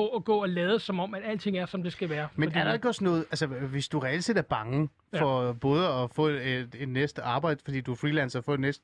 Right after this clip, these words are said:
Speaker 2: job eller gig, eller hvad det er, øh, men du er også bange for dit liv, øh, er det så ikke fair nok, at nogen putter sig, øh, Christian
Speaker 1: Mm, nej,
Speaker 2: Markusen?
Speaker 1: det synes jeg ikke.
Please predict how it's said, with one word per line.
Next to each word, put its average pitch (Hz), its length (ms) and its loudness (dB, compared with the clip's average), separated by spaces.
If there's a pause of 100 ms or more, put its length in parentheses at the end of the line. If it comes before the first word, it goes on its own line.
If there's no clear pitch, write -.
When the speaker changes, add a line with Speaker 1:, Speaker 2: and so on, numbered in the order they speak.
Speaker 2:
job 139 180 0
eller 117 140 -4
gig, 139 220 0
eller 135 180 2
hvad - 20 0
det 139 80 2
er, 135 60 0 (480)
øh, 143 200 2
men 135 140 0
du 120 60 -6
er 110 40 -6
også 131 140 -6
bange 165 180 0
for 175 80 -2
dit 131 160 0
liv, 160 280 0 (100)
øh, 135 360 0 (100)
er 127 100 -6
det 127 80 -10
så 156 120 -4
ikke 160 140 0
fair 139 260 0
nok, 160 220 2
at 131 140 -4
nogen 135 180 0
putter 170 260 -2
sig, 127 180 -6 (360)
øh, 135 100 0
Christian 127 200 2
Speaker 1:
Mm, 123 40 2
nej, 120 100 2
Speaker 2:
Markusen? 196 200 2
Speaker 1:
det 233 80 -2
synes 196 140 -8
jeg 208 40 0
ikke. 202 120 -6